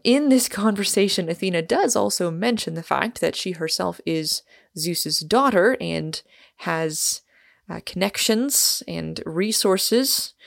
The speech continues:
She could access Zeus's thunderbolts if she needed to, but she makes the statement that, of course, no such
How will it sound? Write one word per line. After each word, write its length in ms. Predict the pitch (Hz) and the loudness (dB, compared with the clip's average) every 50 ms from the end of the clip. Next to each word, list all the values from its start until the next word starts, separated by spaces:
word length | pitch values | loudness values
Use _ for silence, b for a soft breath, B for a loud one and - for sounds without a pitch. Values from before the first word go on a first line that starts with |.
| B B B | B B B
She 540 | B - - - 180 175 170 170 165 160 _ _ _ _ _ _ _ | B -6 -4 -2 -2 -2 -4 -4 -8 -10 _ _ _ _ _ _ _
could 260 | - - - 302 247 254 | -8 -2 0 2 2 2
access 720 | - 208 208 214 214 - - 190 180 175 165 170 - - - - | 2 2 2 0 0 0 0 2 4 4 4 2 0 -4 -6 -6
Zeus's 600 | 160 - - 190 190 180 - - 156 151 - - | -6 -4 -2 -2 0 0 0 0 0 0 0 -2
thunderbolts 760 | - - 302 330 262 190 160 160 - 151 160 185 208 - - - | -2 0 0 2 2 2 0 0 0 2 0 0 0 -2 -2 -4
if 140 | 160 160 | -4 -6
she 180 | - - - 160 | -6 -8 -8 -8
needed 340 | 151 151 147 143 151 151 - | -8 -8 -10 -10 -10 -10 -8
to, 280 | - - - - 214 214 B B B B B B B B B B B B B B B | -8 -6 -4 -4 -4 -6 B B B B B B B B B B B B B B B
but 260 | - 320 233 - - - | 2 4 4 4 4 2
she 500 | - - 262 254 226 208 196 185 - - - _ - | 2 4 4 4 4 2 0 -4 -6 -10 -16 _ -6
makes 320 | 175 175 185 170 - - | -2 0 0 0 0 -2
the 80 | - 165 | -4 -4
statement 420 | - - 170 - - - - - | -2 0 0 0 -2 -4 -6 -4
that, 180 | 160 151 - - | -2 -2 -2 -2
of 100 | - - | -6 -6
course, 380 | - - 294 208 175 - - | 0 4 4 4 4 2 0
no 220 | 180 175 185 185 180 | 0 2 2 2 2
such 600 | - - - 165 151 - - - - - - | 0 0 0 0 -2 -2 -2 -4 -4 -4 -8